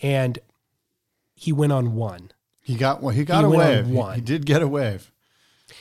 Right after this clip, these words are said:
Speaker 1: And
Speaker 2: He
Speaker 1: he
Speaker 2: claimed,
Speaker 1: built,
Speaker 2: he claimed
Speaker 1: and
Speaker 2: the living shit out of
Speaker 1: <laughs> he
Speaker 2: it.
Speaker 1: really did. I was gonna laugh so hard if it was a six. Thankfully, it got, like, an eight point one seven, so the claim, uh, you could justify it. More importantly, the claim, it was sincere, and it was an acknowledgement of his own personal accomplishment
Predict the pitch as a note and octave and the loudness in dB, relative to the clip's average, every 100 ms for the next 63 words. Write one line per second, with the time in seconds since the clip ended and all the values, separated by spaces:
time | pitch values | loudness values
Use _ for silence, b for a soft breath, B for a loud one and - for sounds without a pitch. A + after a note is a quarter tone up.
0 | b D#3+ D#3 A#2+ C#3 C#3 C3 A2 F3 D3+ | b 2 2 4 6 6 4 0 -2 2
1 | D#3+ D3+ D3+ D#3 C#3+ - D3 D3+ - D3+ | 4 4 4 4 4 4 2 0 -2 -2
2 | G3+ F#3 C3 E3 C#3+ C3 C#3+ C3 B F#3 | -4 -2 0 0 0 -6 -6 -8 B -8
3 | B F#3 G#3+ A#3+ G#3+ D3+ D#3+ D#3 - F#3 | B 6 6 6 4 6 4 4 2 4
4 | E3+ C#3 E3 D#3+ F3 C#3+ C3 - C3+ G#2+ | 4 4 2 2 -2 -4 -2 -4 -4 -6
5 | - - b b b _ - F3+ F3 F#3+ | -8 -10 b b b _ 0 0 2 4
6 | F#3 E3 E3 D3 D3+ C3+ D3 C#3 C3 C#3+ | 4 4 2 4 2 2 0 -2 -2 -4
7 | - D3 C3 C3+ C#3 - C#3 C3 E3 E3 | -2 -4 -2 -2 -2 -2 -2 0 0 0
8 | D#3+ C#3+ - E3+ E3+ E3+ E3+ D#3 D3 C#3+ | -2 -2 -2 0 2 2 0 0 -2 -2
9 | C#3 C3+ C3 - D#3 E3+ A3 G#3+ - G3 | -4 -6 -6 0 0 2 4 4 0 -4
10 | E3 C#3+ C3 F3 F3+ G#3+ A3 B B B | -4 -6 -6 -6 -2 -4 -6 B B B
11 | - F3 - F#3 E3 - F3+ G#3+ B3 F3+ | 0 2 2 2 0 0 0 -2 -2 -2
12 | F3+ F#3 F3 E3+ D#3 C3 C3+ C#3 F3 D#3+ | -4 -2 -2 0 0 0 -2 -2 -2 -4
13 | F#3 F#3 C#3 B2+ C3+ C3+ - B2 C#3 A2+ | -6 -6 -8 -6 -6 -6 -8 -8 -6 -8
14 | - A2 D3+ - F3+ G3 | -10 -10 -8 -6 -4 -4